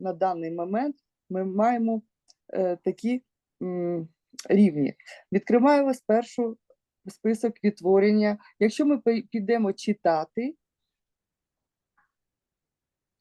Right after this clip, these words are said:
опис у цьому списку відтворення, е, ми можемо бачити:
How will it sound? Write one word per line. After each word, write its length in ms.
опис 560
у 180
цьому 400
списку 560
відтворення, 1080
е, 260
ми 220
можемо 400
бачити: 640